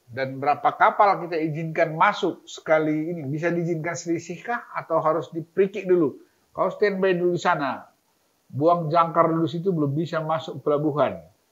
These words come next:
Satu-satu masuk, gitu kan. Nah, tergantung. Kalau bisa dua sekali masuk atau setidak-tidaknya. Satu masuk, satu keluar bisa. Nah, kalau begitu, maka berapa lebar pintu ini perlu,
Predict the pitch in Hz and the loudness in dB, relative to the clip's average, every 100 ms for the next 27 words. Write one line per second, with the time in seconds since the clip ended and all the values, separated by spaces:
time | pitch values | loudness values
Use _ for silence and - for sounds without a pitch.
0 | _ _ - 127 139 151 156 160 139 110 | _ _ -10 -8 0 2 4 4 2 0
1 | 113 139 151 143 117 - 107 101 101 107 | -4 0 4 4 2 -4 -12 -12 -14 -18
2 | 92 - _ _ _ 117 151 160 147 104 | -20 -20 _ _ _ -8 -4 -4 -6 -14
3 | 95 _ _ _ _ _ _ _ 127 127 | -16 _ _ _ _ _ _ _ -6 -4
4 | 135 139 147 123 131 131 123 120 113 117 | -4 -4 -4 -4 -2 -2 -4 -8 -8 -8
5 | 113 - 165 123 113 131 110 135 143 110 | -8 -6 -6 -8 -10 -12 -12 -4 -4 -4
6 | 110 101 _ _ - 123 120 131 117 107 | -10 -20 _ _ -10 -8 -6 -8 -8 -10
7 | 107 - - - 131 131 143 - 135 135 | -8 -10 -10 -10 -10 -8 -12 -14 -12 -4
8 | 151 160 143 117 - 151 185 107 107 98 | -2 -2 -4 -8 -8 -6 -6 -10 -18 -18
9 | 90 _ 135 135 139 123 104 214 277 - | -20 _ -2 -2 -4 -8 -2 -2 -2 -6
10 | - _ _ _ 120 107 185 240 247 - | -20 _ _ _ -10 -4 4 4 4 -8
11 | _ _ _ _ _ _ _ _ _ _ | _ _ _ _ _ _ _ _ _ _
12 | 107 135 226 262 214 185 170 170 165 139 | -4 -2 0 0 0 4 4 4 -4 -2
13 | 156 143 143 - 220 175 | -4 -4 -6 -6 -4 -4